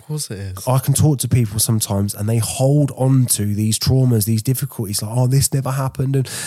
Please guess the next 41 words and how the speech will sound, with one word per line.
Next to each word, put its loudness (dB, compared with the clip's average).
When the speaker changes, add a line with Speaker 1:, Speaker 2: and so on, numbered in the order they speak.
Speaker 2:
this 0
happened 0
and 0
she 2
did -2
this 2
to 0
me 0
and 0
that -2
happened 0
and 0
this 2
happened 0
then 4
and 2
they 0
broke 2
my 0
heart." 0
And -4
it's 0
like, -6
I 4
understand. 4
We've -2
all 0
been 2
through 0
that. -8
But -6
are 4
you 4
really 4
gonna 4
let 4
something -2
from -4
ten 0
years 4
ago -4